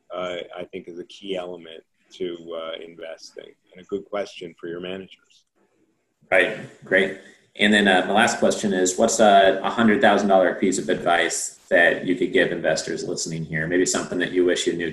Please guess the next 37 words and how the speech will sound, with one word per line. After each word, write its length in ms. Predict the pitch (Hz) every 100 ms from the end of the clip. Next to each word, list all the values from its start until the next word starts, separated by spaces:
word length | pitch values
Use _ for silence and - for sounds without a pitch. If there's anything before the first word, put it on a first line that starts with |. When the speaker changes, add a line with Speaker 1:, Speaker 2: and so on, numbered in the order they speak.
| -
Speaker 2:
twenty 180 | 87 82
years 220 | 82 80
ago. 240 | 80 78 - _ _ _ _ _ _ _ _ _ _ _ _ - _ _ _ _
Speaker 1:
Something 380 | - 113 120
I 120 | 110 104
wish 380 | 95 110 - 113
I 80 |
knew 200 | 104 101 101
twenty 340 | - 95 92
years 280 | 90 92 92
ago? 420 | 110 113 113 113 _ _ _ _ _ _
Uh, 180 | - 127 - - 151 151 156
over 160 | 151 165
the 80 |
last 320 | 135 123 117 -
twenty 200 | 117 113
years, 500 | 113 120 101 92 -
as 200 | 101 -
I 120 | 104
said 240 | - 107
to 80 | 107
you 80 | 104
before 400 | 98 - 107 104
this 200 | 98 -
audience, 600 | 107 113 98 90 - - - -
I've 240 | 110 -
been 280 | 123 117 113
surprised 1000 | - 101 _ _ - 135 143 117 98 -
while 200 | 95 95
I've 160 | 92 -
been 160 | 117
at 160 | 110 -
the 100 | 98
same 480 | - 107 104 104 95
job, 480 | - 107 117 90 -
quote 260 | - 92 90
unquote, 540 | 87 - 90 87 82